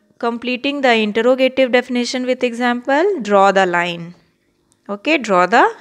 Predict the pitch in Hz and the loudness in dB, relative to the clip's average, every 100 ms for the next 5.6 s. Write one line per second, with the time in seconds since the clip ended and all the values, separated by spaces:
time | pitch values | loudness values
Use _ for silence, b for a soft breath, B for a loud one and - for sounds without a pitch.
0 | - 196 190 190 165 160 _ B B B | -10 -4 -2 -4 -8 -16 _ B B B
1 | B B B B 220 233 240 226 247 269 | B B B B 0 2 2 4 4 4
2 | 285 277 262 262 233 220 240 226 214 220 | 2 -4 -4 -4 -2 -2 -4 -4 -6 -4
3 | 247 233 247 247 247 277 302 381 _ _ | -4 -4 -4 -6 -2 -2 -2 -8 _ _
4 | _ - 208 214 - 226 233 233 233 240 | _ -8 -6 -4 -2 -2 -2 -4 -4 -4
5 | 240 233 254 320 453 | -4 -4 -2 0 -2